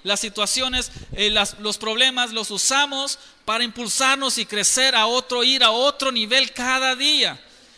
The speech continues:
Porque los problemas son los que nos ayudan a aumentar nuestra fe. Si a usted no le llegara, hermano, ese problemita, esa enfermedad, usted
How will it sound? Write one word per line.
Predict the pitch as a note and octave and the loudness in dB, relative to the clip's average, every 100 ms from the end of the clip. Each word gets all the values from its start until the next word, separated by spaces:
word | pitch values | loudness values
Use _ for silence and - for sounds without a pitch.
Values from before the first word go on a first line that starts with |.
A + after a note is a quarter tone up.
| - _ _ _ _ _ | -20 _ _ _ _ _
Porque | G3 G3+ A3+ A3+ | -8 0 4 4
los | A3+ - | 4 0
problemas | A#3+ A#3 C4 D#4+ D4 | -2 2 0 0 -2
son | C#4+ | -2
los | C#4+ B3+ | -2 -2
que | C4 | -2
nos | B3+ A3+ | -2 2
ayudan | A#3 B3+ C4+ B3+ | 2 2 0 0
a | |
aumentar | A#3+ A3 F#3 A#3 C#4 C#4 | 2 0 0 2 2 2
nuestra | A3+ G#3+ F3 | -2 -4 -6
fe. | D#3 C3+ - _ _ _ _ _ _ _ _ _ _ _ | -8 -10 -12 _ _ _ _ _ _ _ _ _ _ _
Si | F3+ | -8
a | |
usted | E3 G3+ | -4 -2
no | A3+ | 0
le | A3+ | 2
llegara, | A3 G#3 G#3+ A#3+ G#3 | 2 2 2 0 -2
hermano, | G#3+ G#3 G3+ | -4 -6 -6
ese | A3 A3+ G3+ | -6 -4 -6
problemita, | F#3+ F#3 F3 G3 A3 G#3+ | -8 -6 -6 -6 -8 -8
esa | G3 F3+ | -8 -8
enfermedad, | E3+ E3 D#3+ E3+ A#3 A3 | -8 -12 -10 -10 -8 -10
usted | D3 F#3+ B3+ | -10 -8 -6